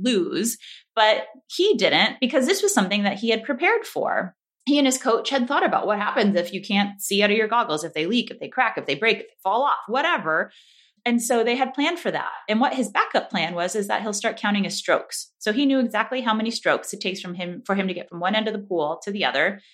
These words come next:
He could instantly pivot when his goggles stopped working for him. And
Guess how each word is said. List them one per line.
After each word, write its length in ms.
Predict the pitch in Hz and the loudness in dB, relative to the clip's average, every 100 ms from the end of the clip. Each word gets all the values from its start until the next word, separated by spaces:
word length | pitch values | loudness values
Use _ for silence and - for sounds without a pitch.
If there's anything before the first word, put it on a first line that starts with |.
| _ _ | _ _
He 80 | 240 | 0
could 240 | 240 226 - | 0 0 0
instantly 640 | 370 381 - 320 277 240 | 2 0 0 2 2 0
pivot 420 | - 220 165 135 - _ - - | 0 -2 0 -2 -2 _ -20 -2
when 100 | 214 | 0
his 120 | 208 | 0
goggles 440 | 202 196 202 202 202 | 2 2 4 2 2
stopped 400 | 202 196 190 - - | 2 2 2 -8 0
working 380 | 220 220 180 147 | 0 2 -2 0
for 160 | 160 | -2
him. 460 | - 147 147 185 202 - - - - | 0 0 2 0 0 -6 -20 -20 -2
And 360 | 247 233 220 | 2 2 0